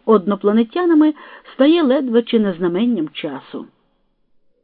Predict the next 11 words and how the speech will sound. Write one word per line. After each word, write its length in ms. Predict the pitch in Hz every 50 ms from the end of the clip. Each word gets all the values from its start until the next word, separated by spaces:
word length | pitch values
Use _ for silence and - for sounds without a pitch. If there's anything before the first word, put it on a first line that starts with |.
| _ _ _ _ _ _ _ _ _ _ _ _ _ _ _ _ _ _ _ _ - -
Наче 440 | 190 214 277 294 294 - - 269
театральну 640 | 247 - 254 240 233 226 - 233 254 262 254 247 247
програмку 760 | 233 - 247 226 175 175 196 180 160 151 151 - - - - - _ _ _ _ _ _ -
читаємо 460 | - 196 - 208 196 196 196 190 190
ми 160 | 180 180 175
гарно 580 | 160 170 202 240 254 247 233 226 220 214 214 214 - - - - - -
віддрукований 960 | 196 170 196 214 190 165 160 196 202 196 - - 226 226 214 202 196 202 196
корабельний 680 | 196 - 190 190 185 165 190 196 196 190 185 175 175
бюлетень, 640 | 160 156 175 160 156 151 - 175 214 269 277 285 302 294 _ _ _ _ _ _ _ _ _ - - -
де 200 | 185 165 226 220
вказано 680 | 202 - - 247 294 339 330 - 311 294 294 285 269 -